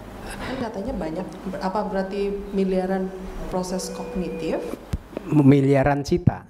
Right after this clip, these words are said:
Speaker 1: Miliaran cita.
Speaker 2: Bukan pri-,
Speaker 1: Jadi
Speaker 2: miliaran proses kognitif. Berarti kira-kira gini, hitungannya gini. Kalau dalam satu jentikan jari satu triliun cita muncul dan lenyap, berarti di dalam satu jentikan jari kira-kira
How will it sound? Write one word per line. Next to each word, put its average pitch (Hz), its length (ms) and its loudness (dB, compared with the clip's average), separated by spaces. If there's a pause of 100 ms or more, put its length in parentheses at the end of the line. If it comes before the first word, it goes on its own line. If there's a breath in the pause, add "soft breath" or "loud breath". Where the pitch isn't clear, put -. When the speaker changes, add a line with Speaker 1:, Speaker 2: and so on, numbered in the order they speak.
(100)
Speaker 1:
Miliaran 214 400 -12
cita. - 400 -14 (240)
Speaker 2:
Bukan 113 320 0
pri-, 120 240 0
Speaker 1:
Jadi 120 80 2
Speaker 2:
miliaran 113 480 2
proses 110 320 2
kognitif. 113 480 0 (480 loud breath)
Berarti 113 240 2
kira-kira 160 560 0
gini, 147 560 2
hitungannya 143 560 4
gini. 143 320 2 (480 loud breath)
Kalau 180 400 4
dalam 143 240 4
satu 139 240 2
jentikan 131 480 4
jari 123 240 4
satu 131 320 2
triliun 139 480 2
cita 123 320 -2
muncul 110 320 0
dan 104 160 2
lenyap, 95 320 0 (400 loud breath)
berarti - 400 0
di 156 80 0
dalam 131 240 0
satu 143 240 0
jentikan 131 480 2
jari 127 400 2
kira-kira 135 800 2